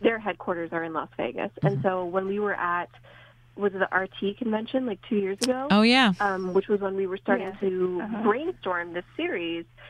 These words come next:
Speaker 1: And so we were doing a lot of research, and it just, it felt like the right thing to do to set it in Vegas, which is kind of this, like, sexy, fun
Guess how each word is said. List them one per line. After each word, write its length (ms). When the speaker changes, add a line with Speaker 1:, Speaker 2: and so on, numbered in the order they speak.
Speaker 1:
And 440
so 60
we 140
were 120
doing 200
a 40
lot 160
of 120
research, 600
and 380
it 140
just, 160
it 200
felt 180
like 140
the 120
right 400
thing 160
to 80
do 220
to 100
set 140
it 140
in 120
Vegas, 340
which 120
is 80
kind 240
of 100
this, 120
like, 240
sexy, 360
fun 420